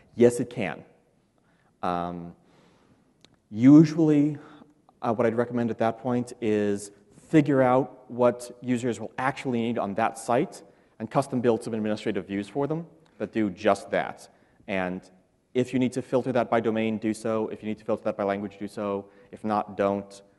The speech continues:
Um, in Drupal seven, you have the Workbench suite. So Workbench Access is part of a suite of modules that's intended as a, here's the administrative experience for content editors.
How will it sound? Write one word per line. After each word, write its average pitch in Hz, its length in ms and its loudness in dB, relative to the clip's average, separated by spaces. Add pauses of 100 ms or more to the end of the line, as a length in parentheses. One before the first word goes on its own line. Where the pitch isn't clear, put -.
(360)
Um, 87 500 -6 (1160)
in 107 120 -4
Drupal 104 240 -6
seven, 139 480 2 (180)
you 117 120 -8
have 107 280 -2
the 101 140 -4
Workbench 107 480 0
suite. - 420 -6 (320)
So 98 140 -6
Workbench 110 340 0
Access 104 380 0
is 98 60 -12
part 107 380 -4
of 98 240 -2
a 92 80 -8
suite 110 260 -6
of 104 80 -8
modules 104 580 -4 (400)
that's 101 200 -4
intended 123 360 -2
as 127 360 0
a, 101 280 2 (260)
here's 156 260 6
the 139 160 2
administrative 123 560 -2
experience 110 520 -2
for - 200 -4
content 101 400 -6
editors. - 520 -12